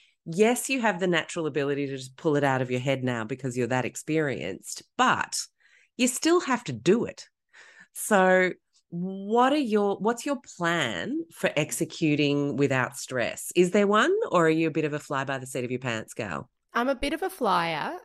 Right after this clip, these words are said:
Speaker 2: um, but what I will say is that we do a few things to set ourselves up for success. For example, we do have a vegetable box that we subscribe to, and that does kind of motivate me to have to move through the stock, right?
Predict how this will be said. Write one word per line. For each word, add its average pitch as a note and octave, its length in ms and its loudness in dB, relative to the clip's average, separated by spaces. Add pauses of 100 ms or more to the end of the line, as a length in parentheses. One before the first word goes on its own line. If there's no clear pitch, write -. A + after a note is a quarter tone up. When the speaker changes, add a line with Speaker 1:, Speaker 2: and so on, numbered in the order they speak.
Speaker 2:
um, G3 340 0
but A3 160 -2
what A3+ 140 -4
I A#3+ 80 2
will A3+ 160 0
say D#3+ 540 -6
is E3+ 200 -8
that F3+ 160 -6
we F#3+ 120 -6
do A3+ 200 0
a A#3+ 60 0
few G#3 220 -10
things E3+ 340 -6
to F3+ 100 -10
set E3+ 200 -8
ourselves E3 400 -6
up - 160 -10
for D#3+ 100 -12
success. - 680 -10
For G#3 300 0
example, F3 760 -6
we G3+ 160 -4
do G3 300 -2
have E3+ 460 -6
a F#3 100 -10
vegetable D#3 440 -10
box - 320 -10
that - 140 -8
we D#3 100 -10
subscribe D3+ 480 -12
to, A#3 260 -10 (460)
and F3 180 -4
that F3 220 -6
does D#3+ 500 -6 (320)
kind F3 200 -4
of D3+ 80 -6
motivate E3 520 -6
me D3 220 -8
to - 80 -20
have D3+ 200 -12
to E3 80 -10
move D3+ 220 -8
through C3+ 200 -12
the - 80 -16
stock, - 500 -14
right? D3 240 -2